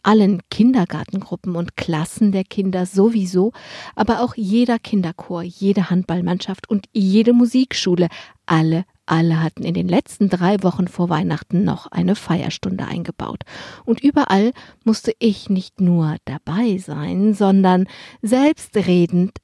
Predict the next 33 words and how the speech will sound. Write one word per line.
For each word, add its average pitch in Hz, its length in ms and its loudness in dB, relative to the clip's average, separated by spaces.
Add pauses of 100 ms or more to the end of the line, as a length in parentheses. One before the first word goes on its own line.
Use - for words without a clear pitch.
etwas 180 600 -2
beisteuern. 202 880 -2 (340)
Ich 226 160 0
erinnere 190 440 2
mich, 175 220 -6 (260)
was 196 160 -2
ich 190 140 -6
vor 180 140 -2
Jahren 180 460 -2
an 180 140 -4
dieser 180 260 -6
Stelle 175 320 -6
erzählt - 560 -10
habe. 185 200 -6
Sehnlich 185 720 0
wünschte 190 280 -4
ich - 160 -6
mir 214 140 -2 (140)
Urlaub 233 520 0
im - 120 -8
Advent, 175 380 -4 (380)
damit 190 300 0
ich 180 140 -6
dann 190 300 4 (340)
quasi 151 600 -2
hauptberuflich - 960 -4 (120)
alles 269 320 -2
schaffen 185 320 -4
konnte, 190 360 2
was 190 200 0
mir 175 100 2
der - 180 -4
Advent 185 560 -2